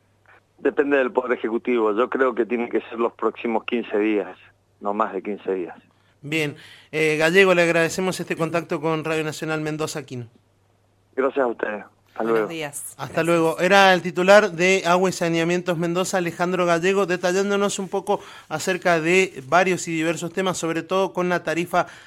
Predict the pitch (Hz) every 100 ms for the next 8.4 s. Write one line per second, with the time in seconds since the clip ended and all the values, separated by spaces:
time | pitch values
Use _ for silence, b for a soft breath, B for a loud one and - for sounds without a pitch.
0 | B - 165 208 226 220 214 - B B
1 | - 190 190 - 175 170 185 208 208 185
2 | - 185 180 175 180 180 165 175 190 190
3 | B B 147 156 151 170 180 170 - _
4 | 156 165 185 170 160 151 131 156 151 147
5 | 151 156 160 147 147 156 156 147 151 151
6 | 139 131 131 127 B B B - 151 147
7 | 156 151 143 131 156 156 147 160 160 165
8 | 220 220 214